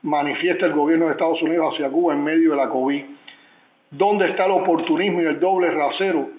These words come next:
en el conflicto europeo actual que existe por parte del gobierno de los Estados Unidos? ¿Dónde está el cinismo cuando se habla y se manipula y se tergiversa el tema migratorio en, en Cuba?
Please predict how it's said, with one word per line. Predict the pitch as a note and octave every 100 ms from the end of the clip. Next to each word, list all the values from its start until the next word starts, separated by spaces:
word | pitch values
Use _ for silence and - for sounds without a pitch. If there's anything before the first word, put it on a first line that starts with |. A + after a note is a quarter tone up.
| - _ -
en | E3+
el | E3 D#3+
conflicto | E3 D3+ F#3+ G#3+ - F#3+
europeo | E3 D#3 D3+ G3 G3 C#3+ - -
actual | - D3+ D3 G3+ F#3+ F#3
que | E3
existe | G#3+ G#3 E3
por | D3+ -
parte | G3 F#3+ - - - - - _ -
del | D3+
gobierno | C#3+ C#3+ E3+ F3
de | D#3+
los |
Estados | D3+ E3 D3+
Unidos? | D3 D#3 D#3
¿Dónde | F#3+ G#3
está | - G#3
el | G3 F#3
cinismo | F3 G#3+ F3+ D#3+
cuando | D#3 D3+ C#3
se | F#3
habla | G3 E3+ - - - _ _
y | - D#3+
se | D#3+
manipula | D3+ D#3 D#3 G#3+ F3+ D3+ C#3
y |
se | - D3+
tergiversa | D#3 D3 E3 G#3 G3+ D#3
el | C#3
tema | E3+ F3 D3+
migratorio | C#3+ C3 C3 D#3+ D#3 D#3+ - - - _ _ _ _ _ -
en, | D#3 D3 C3+ A2 G#2 F#2+ - _ _ - _ _ -
en | D3 C#3
Cuba? | C#3+ A2+